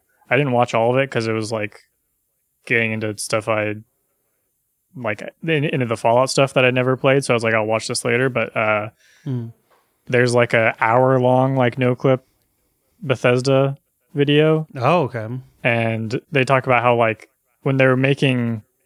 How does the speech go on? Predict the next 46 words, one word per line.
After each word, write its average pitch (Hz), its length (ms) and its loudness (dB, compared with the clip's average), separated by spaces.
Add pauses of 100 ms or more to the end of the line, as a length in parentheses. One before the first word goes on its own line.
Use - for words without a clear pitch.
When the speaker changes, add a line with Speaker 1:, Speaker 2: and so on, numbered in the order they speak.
(480)
Speaker 1:
like, 127 340 -2
one 151 220 4
of 170 100 4
the 143 100 4
changes 127 380 0
between, 123 240 -2
like, 117 120 0
Morrowind 117 440 0
and 113 100 -2
Oblivion 117 460 0
is, 113 180 -4
like, 107 380 -2 (120)
with - 240 -4 (120)
Morrowind, 131 480 2
like, 113 260 0
there's, 131 220 2
like, 135 180 2
no, 123 320 2
like, 120 440 -2 (380)
safety 131 600 -2
rails 156 640 2
in 151 140 -2
a 151 40 2
way, 160 440 2
whereas, 131 280 0
like, 117 340 -2 (800)
they 131 100 2
said, 160 180 2
like, 139 140 4
Speaker 2:
Okay. 135 80 -2
Speaker 1:
you 151 60 2
could 147 200 0
do 156 180 4
things 143 380 0
where 127 140 2
it 127 40 2
would 127 160 0
just, 123 220 -4
like, 117 360 0 (140)
just, 135 300 -4
<laughs> 143 100 0
like, - 360 -4 (260)
you 160 100 4
could 160 180 2
get 151 180 2
stuck - 460 0